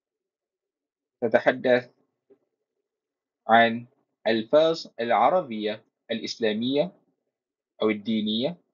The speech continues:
المستخدمة في أشعار إندوي. وهيا ننظر إلى مفهوم الأدب الإسلامي عند الأدباء.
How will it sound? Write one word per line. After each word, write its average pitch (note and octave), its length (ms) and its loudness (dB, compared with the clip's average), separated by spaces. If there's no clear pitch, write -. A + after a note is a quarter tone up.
المستخدمة C3 880 -2
في G#2 160 -4
أشعار C3 440 -2
إندوي. G#2 320 -12
وهيا E3 360 6
ننظر A#2 460 2
إلى G#2+ 260 2
مفهوم C#3+ 440 -4
الأدب A#2 520 0
الإسلامي G2 600 -6
عند A#2+ 140 0
الأدباء. G2 600 -2